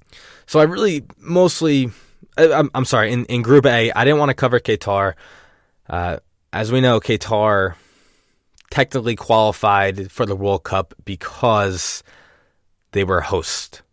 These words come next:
They were the host nation. Um, so Qatar, I think, is going to not even make the round of sixteen, so I just figured there's no reason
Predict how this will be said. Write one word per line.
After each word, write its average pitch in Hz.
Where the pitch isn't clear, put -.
They 87
were 92
the 90
host 104
nation. 90
Um, 80
so 82
Qatar, 107
I 95
think, 92
is 95
going 87
to 85
not 95
even 90
make 98
the 107
round 98
of 90
sixteen, 135
so 117
I 110
just 107
figured 101
there's 175
no 190
reason 123